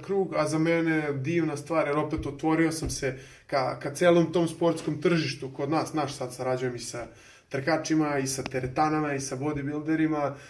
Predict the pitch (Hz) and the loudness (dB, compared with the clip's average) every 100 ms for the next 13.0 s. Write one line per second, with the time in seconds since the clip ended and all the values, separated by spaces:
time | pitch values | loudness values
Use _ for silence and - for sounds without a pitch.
0 | - 151 156 151 - 175 170 170 190 180 | -6 0 0 0 0 2 2 2 2 2
1 | 175 202 196 180 185 - 175 - 185 185 | 2 -2 -2 -4 -4 4 4 6 4 4
2 | 180 196 165 160 165 165 165 170 165 160 | 2 0 2 4 6 6 8 8 8 8
3 | 156 156 151 135 - - - _ 131 131 | 10 8 4 -4 -10 -20 -20 _ -8 -2
4 | 139 175 160 156 156 156 131 123 135 135 | 6 8 6 4 0 -2 -6 -4 0 2
5 | 135 135 135 139 143 143 143 127 - 131 | 2 0 -4 -4 -4 -4 -4 -6 -6 -6
6 | 127 - 123 127 123 120 117 - 131 135 | -6 -8 -6 -2 -2 -4 -12 -8 -6 -4
7 | 147 151 - 143 - - 143 139 135 131 | -4 -6 -4 -6 -6 -8 -2 0 0 -2
8 | 131 127 - 170 170 156 - - - - | -4 -4 2 0 2 -2 -2 -12 -14 -2
9 | 156 156 - - 170 160 151 147 139 151 | 0 0 -6 -2 -2 0 -2 -2 -4 -2
10 | 143 151 127 127 127 120 127 131 135 139 | 4 4 4 -2 -10 -6 -2 0 0 0
11 | 131 127 135 139 131 127 127 143 135 135 | -2 -2 -6 -4 -2 -2 -2 -6 -2 0
12 | 135 131 127 131 127 - 113 113 117 - | 0 -2 -4 -4 -6 -6 -10 -6 -6 -6